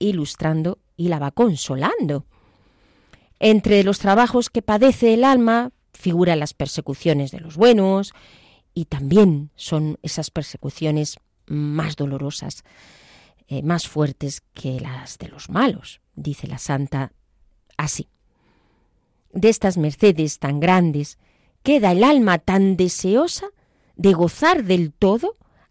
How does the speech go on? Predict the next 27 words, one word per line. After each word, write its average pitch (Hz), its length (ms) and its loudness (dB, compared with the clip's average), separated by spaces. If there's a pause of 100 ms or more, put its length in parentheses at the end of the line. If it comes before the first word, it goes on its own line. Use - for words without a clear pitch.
al 175 220 2
que 160 100 -8
se 151 180 -6
las 139 260 -6
hace, 254 360 -2 (720)
que 208 180 6
vive 403 380 6 (160)
con 185 260 2
harto 277 380 0
tormento, 170 680 2 (920)
aunque 135 400 -10
sabroso, 151 680 0 (520)
con 185 160 2
unas 302 380 0
ansias 202 540 0
grandísimas 262 760 0
de 180 120 -4
morirse, 156 580 -2 (400)
y 175 160 2
así, 233 260 2 (200)
con 160 260 4
lágrimas 302 540 0 (420)
muy 359 280 0
ordinarias, 160 800 -2 (500)
pide 226 340 4
a 160 80 2
Dios 175 400 2